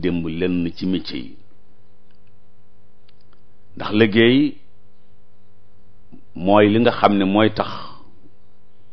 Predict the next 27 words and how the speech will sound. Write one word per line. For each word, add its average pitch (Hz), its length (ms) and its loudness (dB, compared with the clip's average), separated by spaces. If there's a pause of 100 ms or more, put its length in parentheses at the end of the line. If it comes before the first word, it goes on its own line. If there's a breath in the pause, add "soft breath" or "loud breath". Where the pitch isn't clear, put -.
(680)
doomu 92 220 0
aadama 95 320 4
am 98 240 4
lum 92 300 4
jàpp, 92 240 4
na 90 120 0
ko 92 100 -4
Sëriñ 92 260 -2
Fallu 90 260 2
daan 85 180 2
waxe, 110 260 0 (1200)
ba 92 160 2
noppi 95 440 2
koo 104 200 6
waral 98 220 8
mën 92 240 2 (200)
dimbale 92 420 0
nga 87 100 0
mën 90 200 0
ko - 100 -6
caa 82 160 -2
dimbale. 78 420 -6 (2750 soft breath)
Liggéey 156 420 6
kon 135 500 2 (640)
wàccuwaay 110 580 4
la 107 60 2
bu 98 140 -2